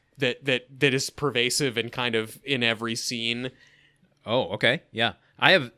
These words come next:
Speaker 2: I have a couple specific scenes, but let's talk about it. What do you got?
Speaker 1: This movie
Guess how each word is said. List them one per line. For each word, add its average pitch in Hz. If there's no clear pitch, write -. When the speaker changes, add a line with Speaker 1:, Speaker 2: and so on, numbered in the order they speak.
Speaker 2:
I 127
have 117
a 110
couple 101
specific 131
scenes, 110
but 95
let's 107
talk 123
about 95
it. -
What 107
do 107
you 107
got? 113
Speaker 1:
This 196
movie 131